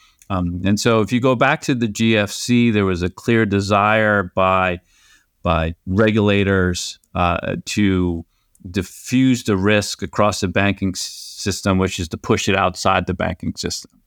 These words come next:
right? And so as a consequence of that, you've seen an explosion in private credit,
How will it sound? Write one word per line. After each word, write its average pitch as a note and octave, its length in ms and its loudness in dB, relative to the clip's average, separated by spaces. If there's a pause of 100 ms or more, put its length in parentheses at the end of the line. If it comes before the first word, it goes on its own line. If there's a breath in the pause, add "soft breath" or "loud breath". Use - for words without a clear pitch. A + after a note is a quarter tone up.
(160)
right? F2+ 260 -2 (480 soft breath)
And G2+ 180 0
so A#2+ 200 2
as G#2+ 180 0
a A#2 80 0
consequence G3 720 -2
of F#2+ 100 -2
that, F#2+ 280 0
you've G#2 280 0 (100)
seen A#2 260 2
an G#2 180 2
explosion G#2+ 1000 2
in F#2+ 340 0
private F#2+ 400 0
credit, G2+ 540 -2